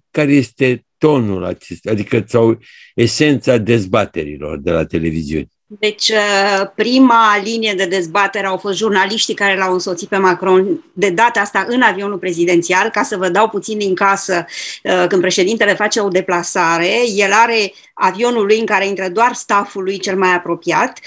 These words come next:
Speaker 2: după care avionul în care vine stafful ceva mai larg, jurnaliștii și restul echipelor care lucrează cu el.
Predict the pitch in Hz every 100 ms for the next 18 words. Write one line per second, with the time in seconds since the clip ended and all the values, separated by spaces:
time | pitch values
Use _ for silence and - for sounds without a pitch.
0 | - 196 262 254 - 196 247 233 202 202
1 | 254 247 220 220 214 190 226 202 180 214
2 | 214 214 214 202 196 185 175 220 247 196
3 | 214 202 175 185 262 - 247 226 202 233
4 | 240 - 226 220 214 190 214 226 214 214
5 | 202 196 185 202 196 185 180 160